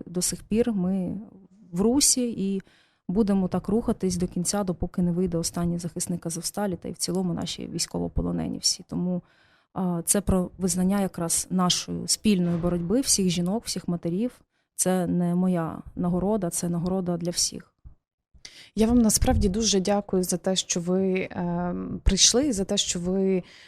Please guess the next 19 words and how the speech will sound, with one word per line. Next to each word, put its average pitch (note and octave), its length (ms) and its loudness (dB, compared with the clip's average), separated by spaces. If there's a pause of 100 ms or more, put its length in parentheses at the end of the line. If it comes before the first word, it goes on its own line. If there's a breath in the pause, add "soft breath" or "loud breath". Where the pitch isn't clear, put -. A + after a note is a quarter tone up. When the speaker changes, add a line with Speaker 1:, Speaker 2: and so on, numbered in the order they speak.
(160 loud breath)
Speaker 2:
говорите F#3+ 600 4
про - 180 -4
справедливість, F3+ 1000 2
е, F3 220 2
з, - 200 2
вже F#3 320 6
з - 100 6
такої E3+ 340 2
справедливої E3+ 680 0
точки - 380 -4
зору, F3+ 260 2
з D#3+ 80 0
такої F3 300 4
позиції. E3+ 880 -2
Е, F3+ 180 2 (180)
і F#3+ 40 -10
це A3+ 160 0
така A3 220 4
певна G#3 560 2